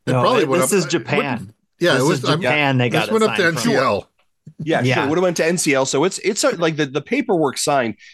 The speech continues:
Speaker 3: and, and whoever it is over in Steam, the paperwork is signed. I loved strategically, uh, there was a tweet following this from Phil, and you can look for the retweet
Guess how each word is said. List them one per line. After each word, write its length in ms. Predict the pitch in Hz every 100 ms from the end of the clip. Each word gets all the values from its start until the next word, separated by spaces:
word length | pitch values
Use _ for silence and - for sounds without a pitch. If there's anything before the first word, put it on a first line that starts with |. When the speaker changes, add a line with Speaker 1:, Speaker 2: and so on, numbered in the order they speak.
| -
Speaker 3:
and, 120 | 131 139
and 200 | 139 147
whoever 320 | 160 185 196
it 60 |
is 100 | 175
over 160 | 160 143
in 60 | 123
Steam, 340 | - 170 165
the 80 | 127
paperwork 420 | 139 139 131 117
is 140 | 113
signed. 240 | - 120 101 - - -
I 200 | 143 202
loved 440 | 185 160 160 156
strategically, 920 | 139 - 131 - 156 143 139 127 117
uh, 120 | 107 110
there 160 | 113
was 120 | 117
a 60 | 104
tweet 340 | - - 175
following 440 | - 147 139 139 123
this 160 | 120
from 180 | - 113
Phil, 200 | 107 120
and 60 | 113
you 80 | 107
can 60 |
look 120 | 123
for 80 | -
the 80 | 113
retweet 500 | 113 117 - 113 104